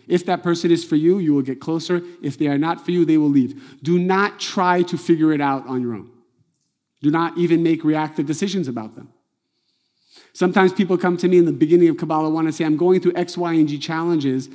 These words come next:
and I need to make a decision." I say, "Don't make a decision in Kabbalah one. Wait till the tenth class. You will be a completely different person."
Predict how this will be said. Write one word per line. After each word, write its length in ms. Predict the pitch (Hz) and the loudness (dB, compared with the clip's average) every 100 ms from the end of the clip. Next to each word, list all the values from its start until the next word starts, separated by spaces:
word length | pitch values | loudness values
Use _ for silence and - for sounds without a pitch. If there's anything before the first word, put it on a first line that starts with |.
| - | -16
and 100 | 147 | -4
I 60 | 143 | 2
need 160 | 160 165 | 2 2
to 80 | |
make 180 | 165 151 | 0 -2
a 40 | 131 | -2
decision." 500 | 139 143 127 123 120 | -4 -4 -6 -8 -10
I 120 | 143 | -12
say, 180 | - 147 | -4 -2
"Don't 220 | 143 151 | 0 0
make 160 | 160 165 | -2 -4
a 40 | |
decision 480 | 147 139 156 147 156 | -6 -4 -4 -2 -2
in 140 | 139 | -2
Kabbalah 300 | 131 123 123 | -4 -8 -8
one. 260 | 120 120 117 _ _ _ _ _ _ _ _ _ _ _ _ _ - | -8 -12 -16 _ _ _ _ _ _ _ _ _ _ _ _ _ 0
Wait 280 | 156 175 | 4 4
till 120 | 180 165 | 2 -6
the 100 | 156 | -6
tenth 320 | 165 160 - | -6 -8 -6
class. 520 | 175 160 175 - - _ _ _ _ _ _ | -6 -6 -8 -14 -20 _ _ _ _ _ _
You 200 | 135 156 202 | -4 0 2
will 120 | 214 | 2
be 220 | 214 226 | 2 2
a 100 | 185 | 2
completely 840 | 180 - 190 - - 180 214 190 | 0 -2 -4 -6 -2 0 0 -2
different 260 | 170 165 147 | -2 -2 -4
person." 300 | 135 117 - | -6 -10 -16